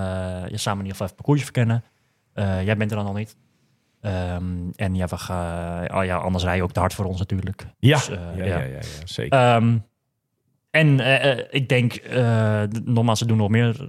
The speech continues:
Speaker 1: toppers mee uit Nederland. Alleen, eh,
Speaker 2: Kijken of we net zo leuk als nu
Speaker 1: kijken
Speaker 2: aan
Speaker 1: of
Speaker 2: tafel
Speaker 1: misschien
Speaker 2: kunnen zitten.
Speaker 1: zeker, eh, misschien met, met Pim natuurlijk.
Speaker 2: Ja.
Speaker 1: Eh, want, want daar verwachten we ook een hoop van.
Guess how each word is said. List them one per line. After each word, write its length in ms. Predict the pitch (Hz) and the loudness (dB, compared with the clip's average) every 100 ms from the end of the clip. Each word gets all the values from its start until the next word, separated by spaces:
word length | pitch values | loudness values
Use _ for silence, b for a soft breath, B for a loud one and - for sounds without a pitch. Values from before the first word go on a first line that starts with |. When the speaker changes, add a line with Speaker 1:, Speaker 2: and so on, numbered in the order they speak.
| - - | -12 -4
Speaker 1:
toppers 300 | 117 - - | -4 -2 -2
mee 280 | 110 110 | -2 0
uit 140 | 107 107 | 0 0
Nederland. 440 | 107 104 101 107 | 0 0 -2 -2
Alleen, 380 | 101 101 101 98 | -2 -2 0 -2
eh, 300 | 95 92 90 90 _ _ _ _ _ | -2 -4 -4 -6 _ _ _ _ _
Speaker 2:
Kijken 300 | 151 151 139 | 2 4 6
of 80 | 120 | 6
we 60 | |
net 160 | 120 117 | 4 2
zo 120 | 123 | 4
leuk 220 | 117 110 | 4 4
als 100 | 104 | 4
nu 360 | 123 117 104 - _ _ | 6 6 4 -4 _ _
Speaker 1:
kijken 200 | 165 151 | 4 6
Speaker 2:
aan 60 | |
Speaker 1:
of 40 | 135 | 6
Speaker 2:
tafel 160 | 110 | 8
Speaker 1:
misschien 280 | 120 - 123 | 6 6 6
Speaker 2:
kunnen 140 | 113 147 | 6 4
zitten. 260 | 143 107 90 | 4 2 2
Speaker 1:
zeker, 720 | 92 92 92 98 98 98 98 | 0 0 2 2 2 2 2
eh, 60 | |
misschien 340 | 101 104 123 110 | 2 2 4 4
met, 140 | 113 | 4
met 200 | 135 123 | 0 0
Pim 160 | 175 180 | 2 2
natuurlijk. 420 | 110 92 85 85 - | 2 0 -8 -10 -4
Speaker 2:
Ja. 220 | 95 82 78 | 0 0 -2
Speaker 1:
Eh, 80 | |
want, 220 | 82 90 90 | -6 -4 -2
want 120 | 92 | 0
daar 160 | 98 | 0
verwachten 300 | - 113 113 139 | 0 -4 -2 -2
we 40 | |
ook 60 | 117 | -2
een 60 | |
hoop 140 | 87 - | -4 -6
van. 200 | - | -12